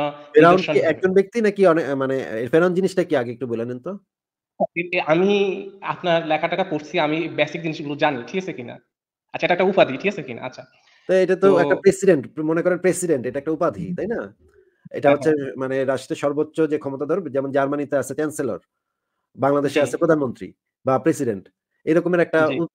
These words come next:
Speaker 1: উপাধি। এই ফেরাউন বলে তো একক কোনো ব্যক্তি নাই তো কোথাও, ব্যক্তি ছিল না তো।
Speaker 2: হ্যাঁ, হ্যাঁ।
Speaker 1: তাহলে কোরআনে তো এখানে ভুল লেখা আছে, ফেরাউন বলেই তো কেউ নাই।
Speaker 2: আচ্ছা, মানে exactly, আহ, পয়েন্ট আউট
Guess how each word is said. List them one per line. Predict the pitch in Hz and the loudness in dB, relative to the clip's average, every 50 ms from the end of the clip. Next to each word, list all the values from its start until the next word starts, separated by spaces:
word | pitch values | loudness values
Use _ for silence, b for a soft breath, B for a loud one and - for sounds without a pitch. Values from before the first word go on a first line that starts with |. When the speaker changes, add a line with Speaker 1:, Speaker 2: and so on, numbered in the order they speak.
| _ | _
Speaker 1:
উপাধি। | - 170 143 175 127 - 101 98 - - | -8 -2 0 0 0 0 -6 -12 -10 -6
এই | 120 147 139 | -6 -6 -4
ফেরাউন | - 151 143 151 165 175 | 0 0 0 0 0 -2
বলে | 170 175 180 | 0 -2 0
তো | 180 175 | 0 -2
একক | 160 - 180 170 | -4 -4 -6 -6
কোনো | - 185 180 175 | -4 -4 -4 -2
ব্যক্তি | 156 165 - - 208 | -4 -6 -6 -6 -4
নাই | 185 147 117 | -4 -4 -4
তো | 101 107 | -6 -10
কোথাও, | 101 101 - 107 107 | -12 -10 -10 -10 -8
ব্যক্তি | 113 131 135 135 165 | -6 -8 -8 -8 -8
ছিল | 156 - 139 123 | -8 -6 -6 -6
না | 110 98 | -6 -8
তো। | - - - | -10 -12 -8
Speaker 2:
হ্যাঁ, | 151 156 147 | -6 -6 -6
হ্যাঁ। | |
Speaker 1:
তাহলে | - - 131 143 | -4 -4 -4 -2
কোরআনে | - 165 165 165 175 175 | 0 0 0 2 2 0
তো | 180 | -2
এখানে | 170 175 175 175 | -2 -2 -2 -2
ভুল | 135 127 156 | -2 0 0
লেখা | 196 190 - 135 120 | 0 0 0 -2 -6
আছে, | 110 - - 104 | -8 -8 -12 -10
ফেরাউন | - 139 156 170 175 | -6 -4 -4 -4 -4
বলেই | 170 196 214 208 | -2 -2 -2 -2
তো | 190 | -4
কেউ | - 165 151 | -6 -6 -6
নাই। | 131 110 98 101 - _ _ _ _ _ _ _ _ _ _ _ _ _ _ _ _ _ _ - | -6 -8 -10 -12 -16 _ _ _ _ _ _ _ _ _ _ _ _ _ _ _ _ _ _ -2
Speaker 2:
আচ্ছা, | 151 151 - 165 135 135 135 - | -2 -2 0 0 0 0 0 -2
মানে | 175 185 220 | 0 2 4
exactly, | 196 196 196 240 240 240 262 269 262 | 4 6 6 4 4 4 2 0 0
আহ, | 233 208 190 175 165 160 151 139 131 - - - | 2 2 2 2 2 2 0 -2 -4 -8 -8 -2
পয়েন্ট | - - 190 196 190 | 2 2 2 4 2
আউট | 185 196 | 2 0